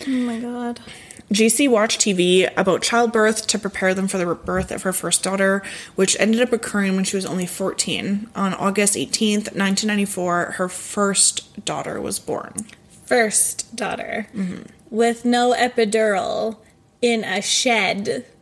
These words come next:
Speaker 1: people.
Speaker 2: Yeah. <laughs> It just reminds me of the Joseph Fritzl case. Like, what? She was given a nineteen sixties book on childbirth and just told to go.
Speaker 1: Yeah.
Speaker 2: Awful.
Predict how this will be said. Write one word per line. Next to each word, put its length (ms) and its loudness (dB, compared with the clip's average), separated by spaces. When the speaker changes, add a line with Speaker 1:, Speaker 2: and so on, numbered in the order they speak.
Speaker 1:
people. 500 -10
Speaker 2:
Yeah. 440 2
<laughs> 60 -18
It 100 4
just 160 0
reminds 220 2
me 60 4
of 60 0
the 100 2
Joseph 400 -2
Fritzl 340 -2
case. 280 -2
Like, 120 -4
what? 140 -4
She 140 -2
was 80 2
given 240 0
a 60 0
nineteen 400 0
sixties 460 0
book 260 -2
on 120 -2
childbirth 520 -2
and 120 -4
just 160 0
told 240 -2
to 60 0
go. 380 0
Speaker 1:
Yeah. 200 2
Speaker 2:
Awful. 520 -4